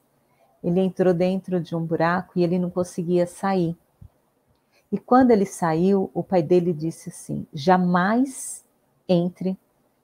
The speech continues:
no lugar onde você não tenha domínio, onde você não possa controlar a sua entrada e a sua saída." Isso é uma lição pra você.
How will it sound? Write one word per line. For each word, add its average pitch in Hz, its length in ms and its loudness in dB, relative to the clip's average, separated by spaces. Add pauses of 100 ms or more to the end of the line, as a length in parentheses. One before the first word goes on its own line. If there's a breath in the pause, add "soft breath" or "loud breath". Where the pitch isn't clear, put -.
(100)
no 185 160 0
lugar 170 380 4
onde 170 240 -2
você 165 320 -4
não 170 220 -2
tenha 170 400 -2
domínio, 151 520 -2 (540)
onde 170 260 -2
você 175 680 0
não 170 180 -2
possa 160 340 2
controlar 156 720 -2
a 160 80 -2
sua - 380 -4
entrada 180 500 -2
e 175 140 2
a 175 60 -2
sua 160 260 -6
saída." - 580 -10 (2250)
Isso 208 360 2
é 185 40 6
uma 175 160 2
lição 185 540 -2
pra - 180 -6
você. - 400 -10